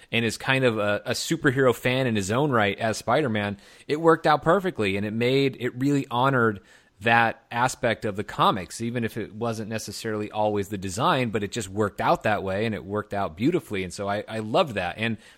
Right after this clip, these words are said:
and I thought it was also such a great time to introduce Spider-Man because as far as the M C U was concerned, that was a new kind of energy that the M C U had never had. All of these heroes in the M C U are,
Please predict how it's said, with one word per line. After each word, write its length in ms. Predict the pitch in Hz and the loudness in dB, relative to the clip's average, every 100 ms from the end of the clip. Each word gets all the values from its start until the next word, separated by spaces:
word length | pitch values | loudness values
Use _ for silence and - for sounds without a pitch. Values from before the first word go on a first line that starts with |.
| _ | _
and 100 | 123 | -2
I 60 | 135 | 2
thought 140 | 165 | 4
it 40 | 165 | 4
was 100 | 143 | 4
also 320 | 156 139 147 | 2 0 -4
such 260 | - 143 127 | -4 -6 -4
a 20 | |
great 240 | 131 123 | -2 -2
time 300 | - 127 127 | -2 -2 -2
to 300 | 113 113 101 - _ _ _ _ _ | 0 0 0 -4 _ _ _ _ _
introduce 360 | 131 113 117 123 | -8 -4 -4 -2
Spider-Man 480 | - 120 120 120 113 | 0 0 0 -2 -4
because 260 | 107 123 | -2 -4
as 80 | 110 | -2
far 160 | - 139 | 0 0
as 100 | 107 | 0
the 140 | 107 | -2
M 100 | 117 | -2
C 180 | - 110 | -4 -4
U 200 | 110 208 | -2 -2
was 160 | 220 | -2
concerned, 500 | - 113 - 107 110 - - - _ | -6 -8 -4 -4 -4 -8 -20 -20 _
that 180 | 139 151 | -2 0
was 100 | 175 | 0
a 80 | 147 | 0
new 300 | 135 147 151 | 2 2 0
kind 300 | - 135 123 | -2 -2 -2
of 80 | - | -2
energy 420 | 123 160 113 101 | -2 -2 -4 -8
that 120 | 101 | -8
the 120 | 110 | -4
M 100 | 110 | -4
C 160 | 113 107 | -4 -4
U 80 | 104 | -4
had 100 | 107 | -2
never 260 | 98 92 | -4 -4
had. 380 | 92 160 190 92 - - - - | -4 -2 0 -2 -6 -20 -6 4
All 200 | 139 175 | 6 6
of 80 | |
these 180 | 156 127 | 2 -2
heroes 420 | - 190 220 131 | 0 2 2 0
in 60 | 120 | -2
the 100 | 110 | -2
M 120 | 120 | -2
C 160 | - 117 | -4 -4
U 260 | 123 240 143 | -4 0 0
are, 140 | 113 | 0